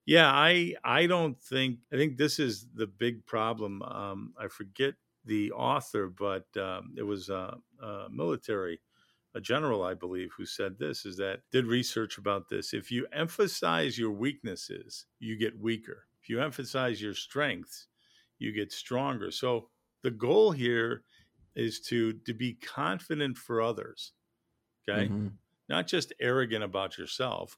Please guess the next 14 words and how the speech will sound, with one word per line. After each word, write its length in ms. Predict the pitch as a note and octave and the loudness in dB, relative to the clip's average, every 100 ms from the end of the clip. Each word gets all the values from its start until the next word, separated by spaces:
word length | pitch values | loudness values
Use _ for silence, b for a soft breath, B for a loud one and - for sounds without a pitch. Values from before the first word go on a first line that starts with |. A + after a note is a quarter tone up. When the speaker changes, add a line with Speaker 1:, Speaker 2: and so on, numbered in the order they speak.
| _ | _
Speaker 1:
which 260 | A2 G#2 - | -8 -4 -4
is 140 | F2+ | -4
really 300 | G#2+ B2+ G#2 | -2 0 0
a 60 | F2+ | 0
mask 460 | F2+ F#2+ B2+ - | -2 0 -2 -4
for 160 | - D#2 | -12 -18
fear, 420 | - - - - _ _ _ _ _ | -16 -16 -14 -18 _ _ _ _ _
but 200 | - A#2 | -4 -4
confident 640 | - C#3+ D#3+ C#3+ C3+ A2+ G#2 | 0 0 0 0 -2 -2 -2
for 160 | A#2 | 2
others 320 | A#2+ D#3 G2+ - | 4 4 0 0
so 100 | A#2 | -2
you 220 | G#2 G#2+ | -2 -4
can, 260 | - G#2 | -6 -8